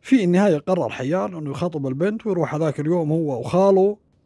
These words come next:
وعدد من وجهاء هالقرية. السلام عليكم. وعليكم السلام. اخطبوا البنت سارة على سنة الله ورسوله، وانتشر الخبر في القرية: "ويا بنت، قولي لأمك حيان خطب سارة".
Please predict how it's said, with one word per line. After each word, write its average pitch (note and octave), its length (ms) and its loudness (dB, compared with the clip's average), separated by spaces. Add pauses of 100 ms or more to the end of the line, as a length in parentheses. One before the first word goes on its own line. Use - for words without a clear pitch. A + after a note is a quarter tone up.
(140)
وعدد G3+ 540 4
من G#3 200 0
وجهاء E3+ 580 2
هالقرية. G#3+ 440 2
السلام F3+ 420 2
عليكم. F#3+ 500 2
وعليكم E3 440 0
السلام. F#3 580 2
اخطبوا D#3 540 2
البنت D#3 320 0
سارة F#3 360 4
على D3 300 2
سنة E3 380 -4
الله D#3+ 240 0
ورسوله، E3 600 2
وانتشر F3 760 0
الخبر D3 340 -2
في C#3 260 -4
القرية: G3 540 2
"ويا E3 220 0
بنت، D#3+ 300 2
قولي D#3+ 320 4
لأمك F#3 400 2 (920)
حيان F#3+ 580 4
خطب F3 360 0
سارة". F2+ 460 -4